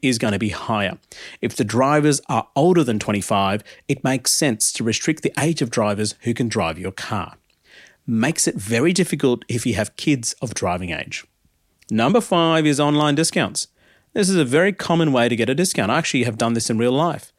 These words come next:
Rang the insurer, got a quote over the phone, and the online quote, exactly the same policy, was about a hundred dollars cheaper.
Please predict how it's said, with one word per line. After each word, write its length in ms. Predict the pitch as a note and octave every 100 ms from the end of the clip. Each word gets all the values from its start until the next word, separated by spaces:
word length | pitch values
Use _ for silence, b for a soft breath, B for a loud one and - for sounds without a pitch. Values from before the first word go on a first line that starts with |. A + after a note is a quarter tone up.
| b b b -
Rang 240 | G2+ B2
the 100 | F3+
insurer, 440 | F#3 - A#2 A#2+ A#2+
got 160 | - A2
a 20 |
quote 280 | C3 A#2+ C#3+
over 200 | D#3+ F3
the 100 | F#3
phone, 400 | - G#2 G2 A2 -
and 120 | A#2+ B2
the 80 |
online 300 | A#2 A#2 G#2+
quote, 220 | G#2+ A#2 G2+
exactly 460 | F2+ A2+ D3+ G3+
the 80 | G#3
same 240 | - F3
policy, 520 | D#3+ B2 G#2 A2+ G#2 b b b -
was 120 | F#3
about 240 | F#3+ E3+
a 60 | E3+
hundred 400 | - D#3+ E3 F3
dollars 300 | A2 G#2 G#2+
cheaper. 400 | - F#3+ - -